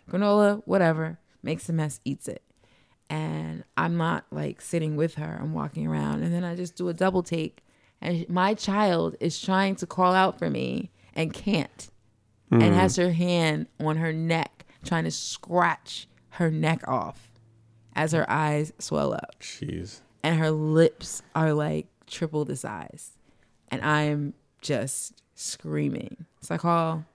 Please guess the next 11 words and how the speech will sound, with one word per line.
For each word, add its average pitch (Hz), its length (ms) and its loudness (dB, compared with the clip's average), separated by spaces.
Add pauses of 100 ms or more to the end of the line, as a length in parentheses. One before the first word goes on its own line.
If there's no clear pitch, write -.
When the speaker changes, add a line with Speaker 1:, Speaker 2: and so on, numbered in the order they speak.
(580)
Speaker 1:
um, 160 680 -2 (1600)
and 170 120 0
the 165 60 2
doctor 165 380 0
said, 156 480 -2 (100)
"She's 160 280 -10
obviously 156 400 -4
having 151 240 -4
an 139 60 -6
allergic - 300 -10
reaction. 196 640 -2